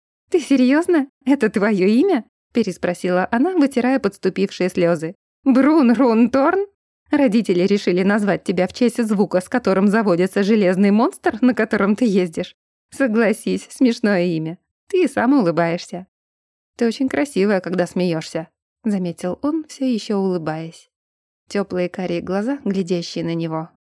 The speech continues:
вмиг посерьёзнели, и Брун вдруг смутился. Быстро прошёл в кабинет и уже оттуда попросил: «Сделай мне ещё кофе».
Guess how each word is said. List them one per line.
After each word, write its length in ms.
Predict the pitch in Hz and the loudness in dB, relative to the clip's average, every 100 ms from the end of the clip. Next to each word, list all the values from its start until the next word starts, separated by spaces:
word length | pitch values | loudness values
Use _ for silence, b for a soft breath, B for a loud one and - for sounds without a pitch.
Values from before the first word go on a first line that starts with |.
| - | -6
вмиг 340 | 247 277 285 | 0 0 0
посерьёзнели, 840 | 269 - 277 233 160 165 160 160 - _ _ _ - | -4 -4 -2 0 -2 -6 -8 -8 -14 _ _ _ -6
и 120 | 262 | -2
Брун 320 | 233 233 226 | 0 0 -2
вдруг 300 | 220 247 240 | 0 -4 -4
смутился. 720 | - 285 285 160 - - 170 _ _ _ - | -2 -2 -2 -8 -8 -16 -16 _ _ _ -6
Быстро 280 | 330 - 170 | -4 -2 -2
прошёл 320 | 170 170 170 | -2 -2 -2
в 80 | - | -2
кабинет 520 | 226 262 330 330 - | 0 2 2 -2 -10
и 160 | 233 214 | -4 -2
уже 200 | 185 190 | 0 -2
оттуда 380 | 180 180 175 196 | -4 -6 -4 -4
попросил: 680 | 233 269 269 - 170 165 _ _ _ _ _ | -4 -4 -6 -4 -8 -8 _ _ _ _ _
«Сделай 400 | 202 190 277 330 | -10 -4 0 2
мне 200 | 214 175 | 2 0
ещё 220 | 175 202 165 | -2 -4 -2
кофе». 400 | 170 156 - | -4 -4 -12